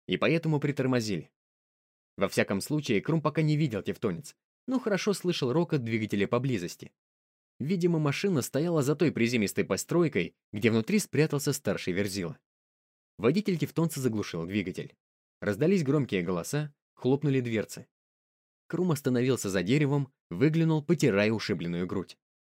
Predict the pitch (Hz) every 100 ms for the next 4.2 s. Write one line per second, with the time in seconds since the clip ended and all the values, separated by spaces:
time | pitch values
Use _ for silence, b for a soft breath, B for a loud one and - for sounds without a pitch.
0 | _ _ 90 95 151 147 92 82 117 -
1 | 185 156 107 92 82 - - _ _ -
2 | 147 202 175 175 165 - 151 135 143 190
3 | 120 107 110 165 175 131 127 143 143 120
4 | 85 71